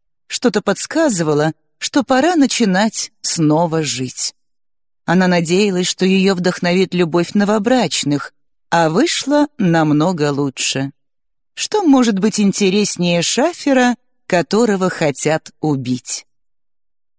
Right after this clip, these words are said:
Неприятности чем-то похожи на любовь. В нужный момент они сами тебя находят.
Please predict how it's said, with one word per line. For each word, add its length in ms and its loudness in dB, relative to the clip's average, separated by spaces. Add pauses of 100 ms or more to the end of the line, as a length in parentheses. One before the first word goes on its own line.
(160)
Неприятности 1080 2
чем-то 480 -2
похожи 520 0
на 140 2
любовь. 640 -2 (460)
В 160 2
нужный 400 2
момент 580 0
они 240 2
сами 400 2
тебя 320 0
находят. 800 -4